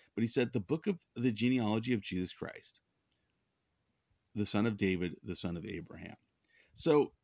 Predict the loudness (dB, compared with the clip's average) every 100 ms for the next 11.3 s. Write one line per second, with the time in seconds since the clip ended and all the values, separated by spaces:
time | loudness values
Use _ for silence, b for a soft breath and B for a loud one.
0 | _ _ _ _ _ _ _ _ _ _
1 | _ -6 2 4 4 4 2 0 -2 -2
2 | 2 4 6 4 0 -2 -2 0 -2 -4
3 | -2 0 2 -2 0 2 2 0 -18 B
4 | B 0 4 4 4 2 2 2 0 -2
5 | 2 2 4 2 -2 _ -2 0 -2 -2
6 | 2 4 4 2 -2 _ _ _ -4 -2
7 | 2 0 2 4 4 2 0 2 2 2
8 | 0 -2 -4 -8 -10 -20 _ _ _ _
9 | _ _ _ _ _ -10 -2 2 2 -2
10 | -4 2 4 2 0 2 2 2 2 -2
11 | 0 0 -2